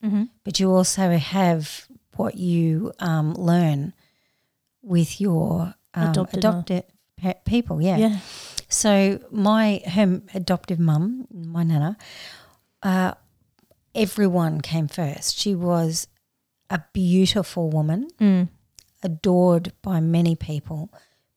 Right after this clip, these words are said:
Speaker 2: but always put everyone else first.
Speaker 1: Yep.
Speaker 2: She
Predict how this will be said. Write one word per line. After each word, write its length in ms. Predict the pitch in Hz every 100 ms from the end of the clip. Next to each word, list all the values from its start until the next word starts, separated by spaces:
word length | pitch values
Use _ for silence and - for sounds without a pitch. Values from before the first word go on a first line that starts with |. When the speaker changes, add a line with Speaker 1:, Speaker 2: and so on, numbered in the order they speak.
| _ 262 _ -
Speaker 2:
but 120 | 180
always 320 | 165 165 160
put 200 | - 165
everyone 320 | 156 160 156
else 200 | 160 156
first. 400 | - 202 185 -
Speaker 1:
Yep. 280 | 208 196 175 _ _ _ _ -
Speaker 2:
She 640 | - - 180 175 226 214